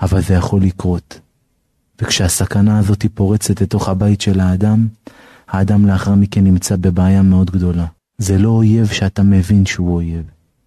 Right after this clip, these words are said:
וכשאתה לא מבין שהוא אויב, זה הרבה הרבה יותר מסוכן.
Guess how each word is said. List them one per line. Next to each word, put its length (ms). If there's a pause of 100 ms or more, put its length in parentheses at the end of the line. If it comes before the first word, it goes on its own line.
(260)
וכשאתה 340
לא 140
מבין 340
שהוא 200
אויב, 220
זה 140
הרבה 240
הרבה 220
יותר 240
מסוכן. 560